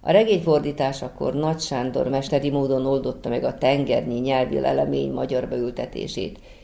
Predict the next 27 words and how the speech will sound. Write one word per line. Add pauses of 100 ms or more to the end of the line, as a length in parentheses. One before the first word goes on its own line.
(120)
így
az
óriások
beszéde
csupa
humor
és
sziporka. (440)
Steven
Spielberg
féle
filmadaptáció
magyar
szinkronja
is
ezt
a
fordítást
veszi
alapul. (680)
Bár
a
finomra
csiszolt
nyelvi
poénok
nyomtatásban